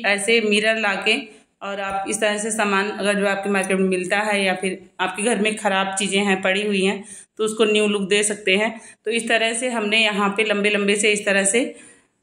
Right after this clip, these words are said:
कर लिए हैं हाथों से ही, थोड़ा सा ले लेके और फेविबॉन्ड लगा के ना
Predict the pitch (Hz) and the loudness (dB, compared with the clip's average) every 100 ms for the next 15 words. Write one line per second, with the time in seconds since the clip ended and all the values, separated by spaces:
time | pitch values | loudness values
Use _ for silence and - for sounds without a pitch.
0 | - 214 208 214 214 247 247 277 214 190 | -6 -4 -2 0 0 0 0 -2 -2 0
1 | 226 233 233 247 330 - - _ 214 208 | 2 2 2 0 -2 -6 -16 _ -2 0
2 | 214 214 202 202 202 202 269 262 208 202 | 0 0 0 0 0 2 0 4 4 6
3 | 202 196 196 220 214 214 214 220 214 202 | 4 2 2 2 2 4 4 4 0 0
4 | 208 214 220 247 | -2 0 0 0